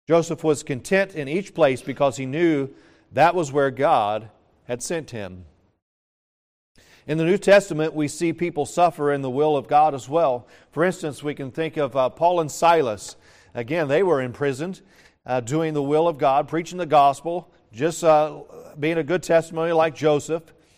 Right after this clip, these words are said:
and they ended up in that prison. They were beaten, imprisoned, and put in stocks, but these setbacks could not, uh, deter them from remaining faithful to God's cause. In Acts chapter sixteen and verse twenty-three, we see the record of this account.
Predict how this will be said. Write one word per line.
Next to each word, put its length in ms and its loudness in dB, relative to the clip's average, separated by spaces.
and 100 -14
they 180 2
ended 200 -2
up 180 4
in 80 -6
that 200 -6
prison. 440 -6
They 140 2
were 140 0
beaten, 400 -2
imprisoned, 540 0
and 140 -8
put 160 -4
in 100 -10
stocks, 500 -4
but 180 -6
these 220 -2
setbacks 680 2
could 320 0
not, 520 -2
uh, 140 0
deter 480 6
them 200 0
from 160 -4
remaining 380 -2
faithful 460 -4
to 120 -12
God's 440 -4
cause. 540 -6
In 100 -4
Acts 260 2
chapter 280 2
sixteen 480 -4
and 120 -4
verse 200 0
twenty-three, 540 -4
we 100 0
see 180 -8
the 120 -4
record 400 0
of 100 -6
this 220 -6
account. 500 0